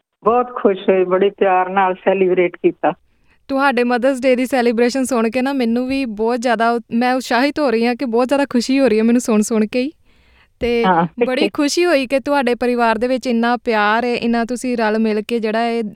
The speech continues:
Speaker 2: ਦਿਨ ਮਨਾ ਰਹੇ ਹੋ ਤੇ ਤੁਹਾਡੇ ਪੋਤੇ ਪੋਤੀਆਂ ਨੂੰ ਵੀ ਕਿੰਨਾ ਚਾਅ ਹੈ ਇਸ ਦਿਨ ਦਾ। ਤੇ
Speaker 1: ਹਾਂ, ਬਿਲਕੁਲ।
Speaker 2: ਜਿਹੜੇ ਕਿ ਹਜੇ ਆਪਾਂ ਕਹਿ ਲਈਏ ਕਿ ਅਗਲੀ ਪੀੜ੍ਹੀ ਹੈ, ਇਹ ਇੰਨਾ ਦਾਦੇ ਦਾਦੀਆਂ ਤੋਂ ਥੋੜ੍ਹਾ ਦੂਰ ਨੇ, ਪਰ ਨਹੀਂ, ਇਹਨਾਂ ਨੂੰ ਵੀ ਓਨਾ ਹੀ ਪਿਆਰ ਹੈ ਦਾਦੇ ਦਾਦੀਆਂ ਨਾਲ ਜਿੰਨਾ ਸਾਨੂੰ ਰਿਹਾ ਹੈ।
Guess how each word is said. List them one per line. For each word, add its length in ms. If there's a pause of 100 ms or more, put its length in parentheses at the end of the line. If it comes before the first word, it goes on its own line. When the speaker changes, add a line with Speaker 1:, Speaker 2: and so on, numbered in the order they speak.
(120)
Speaker 2:
ਦਿਨ 200
ਮਨਾ 380
ਰਹੇ 140
ਹੋ 140 (320)
ਤੇ 520
ਤੁਹਾਡੇ 220
ਪੋਤੇ 280
ਪੋਤੀਆਂ 400
ਨੂੰ 100
ਵੀ 120
ਕਿੰਨਾ 320
ਚਾਅ 360
ਹੈ 140
ਇਸ 160
ਦਿਨ 280
ਦਾ। 160 (260)
ਤੇ 420
Speaker 1:
ਹਾਂ, 220
ਬਿਲਕੁਲ। 160
Speaker 2:
ਜਿਹੜੇ 300
ਕਿ 260
ਹਜੇ 160
ਆਪਾਂ 240
ਕਹਿ 180
ਲਈਏ 180
ਕਿ 140
ਅਗਲੀ 220
ਪੀੜ੍ਹੀ 380
ਹੈ, 160
ਇਹ 380 (100)
ਇੰਨਾ 580 (240)
ਦਾਦੇ 280
ਦਾਦੀਆਂ 320
ਤੋਂ 100
ਥੋੜ੍ਹਾ 240
ਦੂਰ 240
ਨੇ, 160
ਪਰ 140
ਨਹੀਂ, 300
ਇਹਨਾਂ 220
ਨੂੰ 100
ਵੀ 100
ਓਨਾ 240
ਹੀ 80
ਪਿਆਰ 340
ਹੈ 80
ਦਾਦੇ 280
ਦਾਦੀਆਂ 360
ਨਾਲ 120
ਜਿੰਨਾ 240
ਸਾਨੂੰ 360
ਰਿਹਾ 180
ਹੈ। 80